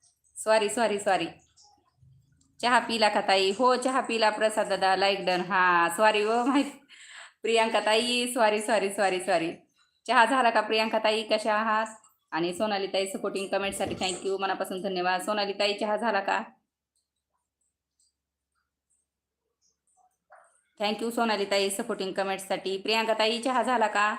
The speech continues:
सोनाली ताई तुमचा झाला का चहा? सर्वांचं लाईव्ह मध्ये स्वागत आहे. लाईव्ह ला लाईक करा सर्वांनी, चॅनल वर नवीन असाल तर चॅनल ला सबस्क्राईब करा.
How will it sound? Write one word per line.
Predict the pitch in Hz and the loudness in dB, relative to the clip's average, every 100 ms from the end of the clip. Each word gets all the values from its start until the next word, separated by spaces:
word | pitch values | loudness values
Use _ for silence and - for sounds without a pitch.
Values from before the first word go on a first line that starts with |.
| - - _ _ _ | -8 -20 _ _ _
सोनाली | 208 214 208 | -4 -2 -2
ताई | 208 208 | -2 -2
तुमचा | 214 220 | -4 -4
झाला | 208 233 214 | -2 -2 -2
का | 208 | -2
चहा? | 208 208 196 233 - _ _ _ _ _ _ _ _ _ _ _ _ _ _ _ _ - | -2 0 -2 -4 -14 _ _ _ _ _ _ _ _ _ _ _ _ _ _ _ _ -6
सर्वांचं | 208 208 208 208 | 0 2 2 2
लाईव्ह | 196 196 190 | 2 2 0
मध्ये | 185 190 | -2 -2
स्वागत | 208 196 196 | -2 -2 0
आहे. | 190 202 196 | 0 0 0
लाईव्ह | 202 208 | 0 0
ला | 196 | 0
लाईक | 196 196 | 0 -2
करा | 196 190 | 0 0
सर्वांनी, | 196 202 190 190 190 | -2 -2 -2 -4 -4
चॅनल | 185 190 185 | -4 -2 -2
वर | 185 | -4
नवीन | 175 190 185 | -2 -4 -2
असाल | 180 185 175 | -2 -4 -6
तर | |
चॅनल | 180 185 180 | -4 -4 -2
ला | 175 | -4
सबस्क्राईब | 175 185 - 180 180 | -4 -6 -4 -4 -2
करा. | 180 180 | -2 -2